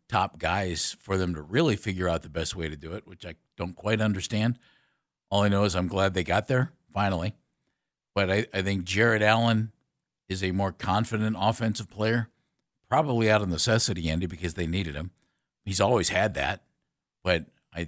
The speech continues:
I think the Cavs have figured out, hey, you know, he can do this, which Jarrett's known forever. But, uh, I think, I think he can be a, a bigger help to you. I think Evan Mobley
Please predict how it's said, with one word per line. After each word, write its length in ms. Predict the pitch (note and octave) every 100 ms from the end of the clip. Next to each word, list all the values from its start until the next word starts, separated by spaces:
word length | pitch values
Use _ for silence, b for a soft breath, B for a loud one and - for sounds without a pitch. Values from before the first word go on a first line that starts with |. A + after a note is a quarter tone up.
| E2
I 100 | F2
think 280 | G2+ F#2 E2
the 80 |
Cavs 400 | E2 - G#2+ A#2
have 140 | G#2 F2
figured 320 | G2+ F#2 F#2
out, 240 | F2+ G2
hey, 100 | G#2
you 160 | A2+ G2
know, 140 | A#2
he 120 | G2+ C3
can 140 | A#2
do 160 | F#2+ G2+
this, 400 | D#2+ G2 - - _ _ _ _ _ _
which 300 | E2+ - - _ _
Jarrett's 380 | - G2+ E2+ -
known 200 | D#2 D2
forever. 420 | - C2+ D#2 F#2+ _ _ _ _ _ _ -
But, 140 | F#2
uh, 140 | F#2 -
I 140 | G2
think, 380 | G2 G#2 F2+ - _ _
I 60 | G2
think 160 | F#2+
he 160 | - B2
can 200 | B2+ B2+
be 340 | B2+ B2 B2+ - _
a, 180 | G2 - -
a 80 | F2
bigger 320 | E2+ G#2+ G2+
help 200 | A2 G#2+
to 100 | A#2
you. 160 | C3 C3 _ _ _ _
I 60 | -
think 180 | G#2 G2+
Evan 240 | G#2+ G#2
Mobley 500 | G2 A2 A#2+ A#2+ A#2+